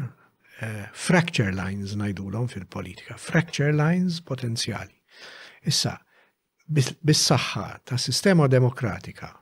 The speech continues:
u bis-saħħa tal-fatt li għandna tradizzjoni politika bej wieħed u ieħor paċifiċ-, paċifika, ġifieri nirriżolvu dawn il-kwistjonijiet il-kbar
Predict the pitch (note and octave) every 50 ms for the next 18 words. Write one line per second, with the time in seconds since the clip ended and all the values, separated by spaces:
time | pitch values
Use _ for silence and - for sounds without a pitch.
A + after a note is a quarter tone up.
0 | _ _ _ _ _ _ _ _ - C3+ C3 C3 - - - G3 E3 E3+ - -
1 | C3+ B2+ C3 A#2+ A#2+ - - - F2+ F2+ - - C#3 B2+ A#2 A#2 A2 G2+ G#2 G#2
2 | G#2 G#2 G2+ G2+ A2+ - - C#3 C3 A#2+ A2 G#2 - - B2 G#2+ G2+ G2 F#2+ -
3 | - C#3 B2 G#2+ G2 F#2+ - - - A#2+ A2+ G#2 - - _ - - - - -
4 | - - - _ _ F#3 G3 A#3+ A3+ G3+ E3 D3 C#3+ - C#3 B2+ A#2+ A2+ B2 A2
5 | G#2 - - C#3 B2+ - E3 C3 G2+ - - F#2 - - - - - - _ -
6 | B2 B2+ - D3 A#2+ - - G2+ - - - A#2+ A#2 B2 A2+ B2 B2 A#2 A#2+ A2+
7 | A2 A#2 B2+ C3 B2+ C3 C3+ B2+ C3 E3 E3 D#3 D3 C#3 B2 A2+ B2 A#2+ A#2 A2
8 | A2+ A2+ A2+ A#2 A2+ G#2+ G2 - - - B2 - - - C3 A#2 A2+ A2 G#2+ G#2+
9 | - - E3 D#3+ B2+ A#2+ G#2 A2 G#2+ G2+ G#2 G2+ G2+ G2+